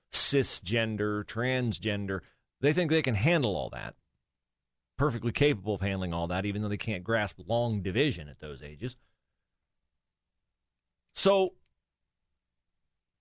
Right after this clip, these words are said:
there are legislators in the state of Ohio who are at least interested in seeing if the state of Ohio would like to emulate the Florida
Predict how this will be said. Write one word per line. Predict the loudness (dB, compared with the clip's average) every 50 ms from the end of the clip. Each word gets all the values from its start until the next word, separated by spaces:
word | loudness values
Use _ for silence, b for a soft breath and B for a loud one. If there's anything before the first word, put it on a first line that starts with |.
| _ 2
there | 4 6 6 6
are | 6
legislators | 6 4 4 4 0 2 2 4 4 4 2
in | 2 0
the | -2
state | 0 2 2 4 4
of | 4
Ohio | 2 4 4 4 2 2 2
who | 2 2
are | 2 0
at | 0 0
least | 0 -2 -2 -4 -2 0
interested | 0 0 2 2 0 0 0 0 0 0
in | 2 0 0
seeing | -4 -2 -2 -2 0 0 0
if | -2 -2 -4 _
the | -4 -4 -4
state | -2 -2 0 2 2 2
of | 2
Ohio | 2 2 2 2 2 2
would | 0 0 0
like | 2 0 0 0 -2
to | -4 -6 -4 -2
emulate | -2 -2 0 0 0 0 -2 -2 -4 -6 -6
the | -6 -6 -4 -4 -6 -8
Florida | -4 -2 0 2 2 2 2 0